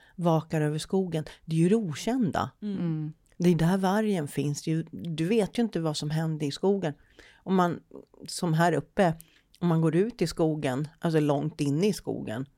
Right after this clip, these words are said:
Speaker 1: det finns ju ingen ljus, finns ju ingenting.
Speaker 3: Mm.
Speaker 1: Det är helt mörkt.
Speaker 2: Mm.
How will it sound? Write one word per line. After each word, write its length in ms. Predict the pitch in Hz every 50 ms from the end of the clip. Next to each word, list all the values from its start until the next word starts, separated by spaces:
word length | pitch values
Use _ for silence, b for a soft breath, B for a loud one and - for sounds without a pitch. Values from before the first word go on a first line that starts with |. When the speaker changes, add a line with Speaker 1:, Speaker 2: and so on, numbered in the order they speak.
| _ _ _
Speaker 1:
det 80 | - 170
finns 200 | 196 214 214 202
ju 40 | 214
ingen 200 | 180 151 147 151
ljus, 300 | 165 208 226 196 147 -
finns 180 | - 170 170 185
ju 40 | 196
ingenting. 600 | 185 156 127 127 - 202 226 220 - - 156 - _
Speaker 3:
Mm. 220 | 180 170 165 156
Speaker 1:
Det 60 | 165 190
är 40 |
helt 220 | 202 185 - - -
mörkt. 500 | 180 190 208 190 - - - 160 - -
Speaker 2:
Mm. 340 | 208 196 180 - 165 170